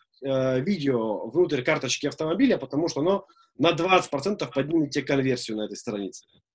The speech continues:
Прикольно, давайте попробуем, да?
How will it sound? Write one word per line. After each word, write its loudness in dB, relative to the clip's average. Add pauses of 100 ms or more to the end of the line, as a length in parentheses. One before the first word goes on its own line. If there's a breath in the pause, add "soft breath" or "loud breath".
(920)
Прикольно, 6
давайте 2
попробуем, -4 (340)
да? -2